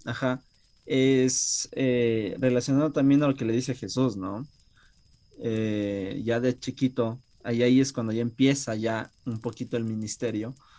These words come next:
Le coge y le dice, "Estoy haciendo las cosas de mi padre".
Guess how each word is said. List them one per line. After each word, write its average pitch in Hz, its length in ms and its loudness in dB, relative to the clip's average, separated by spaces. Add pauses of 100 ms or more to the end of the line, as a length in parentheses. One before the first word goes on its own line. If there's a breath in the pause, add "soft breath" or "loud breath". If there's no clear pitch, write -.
(380 soft breath)
Le 123 100 -4
coge 117 220 -8
y - 20 -4
le 120 60 -4
dice, 120 300 -6
"Estoy 127 340 -2
haciendo 120 380 -2
las 113 200 -4
cosas 104 360 -8
de 98 80 -6
mi 98 120 -8
padre". 135 320 -6